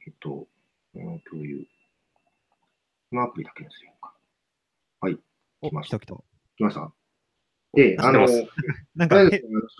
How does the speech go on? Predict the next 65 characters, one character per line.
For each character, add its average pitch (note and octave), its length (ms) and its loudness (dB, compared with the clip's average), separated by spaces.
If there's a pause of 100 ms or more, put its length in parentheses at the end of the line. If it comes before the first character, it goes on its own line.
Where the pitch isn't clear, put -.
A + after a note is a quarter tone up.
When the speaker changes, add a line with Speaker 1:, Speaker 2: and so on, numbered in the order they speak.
(140)
Speaker 1:
紹 E3 100 8
介 E3 140 8
さ D#3+ 120 8
せ - 80 -6
て D#3 60 6
い D3 60 0
た D3+ 60 6
だ D3+ 120 8
く - 80 -2
と、 G#2+ 420 4 (160)
い - 80 -12
き A2 100 0
な G#2+ 80 4
り G#2 80 4
来 - 80 -8
ち F#2+ 80 -4
ゃ - 20 -2
い E2 40 -2
ま D#2+ 80 -8
し - 40 -18
た E2 80 -12
け D#2+ 60 -16
ど、 D2+ 180 -20
あ - 80 -10
の、 C#3 100 6
Speaker 2:
能 E3+ 100 4
面 D#3+ 180 2
み D#3+ 100 -2
た B2 120 -10
い - 20 -6
な F#2+ 60 -12
の F2+ 60 -10
が F#2 80 -8
出 F#2 80 -10
て F2+ 80 -10
ま F2 120 -18
す。 - 60 -20
Speaker 1:
は - 120 -14
い。 - 60 -18 (600)
え - 40 -4
っ - 60 -10
と、 D#2+ 360 -8 (1300)
パ D3+ 100 -2
ペ G#3 140 8
文 G3+ 160 10
字 F3+ 140 6
っ F3+ 100 -2
て - 80 0
い F2+ 80 0
う F2+ 60 -4
ア F3+ 60 -8
プ F2 140 -12
リ D#2 260 -12
で、 F#2 440 -2
一 - 200 -6
昨 G#3+ 320 4
日 G#3+ 80 6
ぐ G#3 120 6
ら F3 100 10
い A2+ 80 6
に G2 80 4
ア F#2 80 -2
ッ - 60 -10
プ G#2+ 80 -2
ル G#2 220 -2